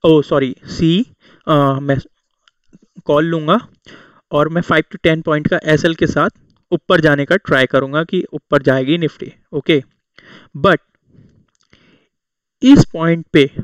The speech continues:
market बहुत gap down open होती है and ये point से नीचे open होती है, ये दोनों पॉइंट से, और एक बार नीचे try करती है जाना,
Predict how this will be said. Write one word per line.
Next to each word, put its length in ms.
market 380
बहुत 300
gap 200
down 280
open 240
होती 240
है 140
and 200
ये 160
point 360
से 140
नीचे 300
open 280
होती 280
है, 100
ये 120
दोनों 240
पॉइंट 320
से, 200
और 160
एक 180
बार 120
नीचे 340
try 280
करती 300
है 80
जाना, 280